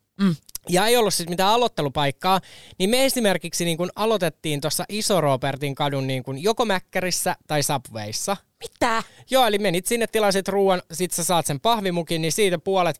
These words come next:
Speaker 2: pois ja loppu viinaa.
Speaker 1: Kato, näppärät.
Speaker 2: Joo, sit istuu siinä ja ryyppää. Mutta mun ystävä,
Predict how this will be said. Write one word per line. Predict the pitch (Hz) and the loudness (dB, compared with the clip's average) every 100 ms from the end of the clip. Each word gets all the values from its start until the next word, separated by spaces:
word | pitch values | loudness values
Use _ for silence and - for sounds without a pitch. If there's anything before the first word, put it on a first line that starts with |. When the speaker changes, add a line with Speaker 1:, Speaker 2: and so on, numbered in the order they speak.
| - | -4
Speaker 2:
pois | 160 156 147 - - _ | 0 0 0 -2 -8 _
ja | - 143 | -4 -2
loppu | 139 - 120 | -2 -6 -8
viinaa. | 113 107 104 120 | -6 -6 -8 -4
Speaker 1:
Kato, | 214 214 - 202 | -2 0 2 0
näppärät. | 214 262 - 180 165 160 | 2 -2 -2 -4 -2 0
Speaker 2:
Joo, | 262 269 240 | 4 4 2
sit | 254 226 | -2 -4
istuu | 208 - 165 | -2 0 -2
siinä | 226 233 | 0 0
ja | 208 | 2
ryyppää. | 190 190 - 190 180 185 _ - | 0 -2 -2 0 0 -2 _ -6
Mutta | 233 330 - - 175 | 0 2 0 -2 0
mun | 190 196 | 2 0
ystävä, | 240 247 - 151 127 | -2 -2 -2 -2 -4